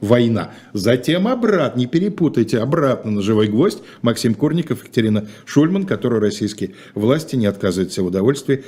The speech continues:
считать иностранным агентом. Вот такая у вас на сегодня программа передач. С вами были Леонид Кацва, Алексей Кузнецов и Василий Александров за звукорежиссёрским пультом. И в следующий вторник мы приготовим для вас какую-то совершенно иную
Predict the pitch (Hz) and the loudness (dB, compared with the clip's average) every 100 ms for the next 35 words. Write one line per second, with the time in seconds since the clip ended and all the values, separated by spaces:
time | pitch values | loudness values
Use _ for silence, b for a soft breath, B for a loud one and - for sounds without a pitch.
0 | B - - - 98 95 B - 98 92 | B -12 -8 -4 -6 -6 B -6 -6 -4
1 | 98 98 98 98 85 78 95 107 - 98 | -4 -4 -2 -4 -6 -6 -4 -4 -4 -4
2 | 110 107 107 101 - B B 107 104 101 | 0 2 2 -2 -8 B B 0 0 2
3 | 101 101 98 104 104 104 98 127 196 214 | 2 0 -2 -2 0 -2 0 0 0 -2
4 | 156 123 110 101 92 - B B B 107 | -2 0 0 2 0 -2 B B B 2
5 | 113 107 104 104 101 107 95 95 98 110 | 4 2 0 -2 0 0 0 0 -2 -2
6 | 117 139 226 123 107 139 143 139 B 104 | -2 -2 0 0 0 0 -2 -2 B 0
7 | 104 120 120 107 92 104 - 92 104 107 | 2 2 0 -2 -2 -4 -4 -4 -2 0
8 | 92 85 101 - - 110 247 262 240 B | -2 -2 -4 -4 -6 -4 -2 0 -2 B
9 | B B 233 - - - 139 104 90 - | B B 0 0 -6 0 2 2 -2 -6
10 | 92 - 262 285 - 175 - B 113 95 | -6 -2 -2 -2 0 -2 -2 B 0 2
11 | 117 131 104 85 87 - - 104 101 107 | 0 0 0 -2 -4 -6 -8 -4 0 0
12 | - - 92 123 131 180 123 101 87 92 | -2 -6 -2 2 2 2 0 2 0 -4